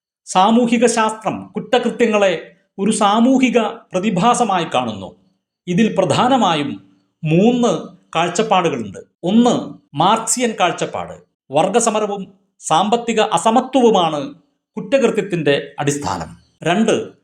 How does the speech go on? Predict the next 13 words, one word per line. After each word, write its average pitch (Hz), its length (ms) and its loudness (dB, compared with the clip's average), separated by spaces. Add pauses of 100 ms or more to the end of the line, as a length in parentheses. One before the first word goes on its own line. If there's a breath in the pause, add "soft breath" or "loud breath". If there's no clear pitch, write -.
(140)
സ്ട്രക്ചറൽ 233 580 -2 (240)
ഫങ്ഷണലിസം. 196 640 0 (800)
സമൂഹം 233 460 2 (640)
ഒരു 220 140 0
വ്യവസ്ഥയാണ്. 226 680 0 (640)
കുറ്റകൃത്യം 233 520 0 (440)
ഈ 180 100 2 (100)
വ്യവസ്ഥയുടെ 233 540 2 (100)
ഒരു 190 100 -2 (140)
ഭാഗമാണ്. 175 540 -2 (520)
അതിന് 180 280 -2
ചില 190 120 0 (140)
ധർമ്മങ്ങൾ 196 420 0